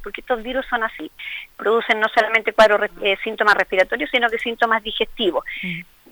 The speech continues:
Speaker 1: Eh, en ese sentido, ha sido la, básicamente las preguntas.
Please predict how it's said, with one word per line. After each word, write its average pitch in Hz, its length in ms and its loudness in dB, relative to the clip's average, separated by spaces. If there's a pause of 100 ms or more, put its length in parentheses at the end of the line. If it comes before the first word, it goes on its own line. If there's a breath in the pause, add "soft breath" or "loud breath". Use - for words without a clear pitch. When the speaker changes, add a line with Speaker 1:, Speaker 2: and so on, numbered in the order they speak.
Speaker 1:
Eh, 214 420 6
en 233 160 0
ese - 240 -6
sentido, 247 440 4 (640)
ha - 220 2
sido 226 160 4
la, 214 120 4 (200)
básicamente 208 560 2
las 196 120 2
preguntas. 185 540 -2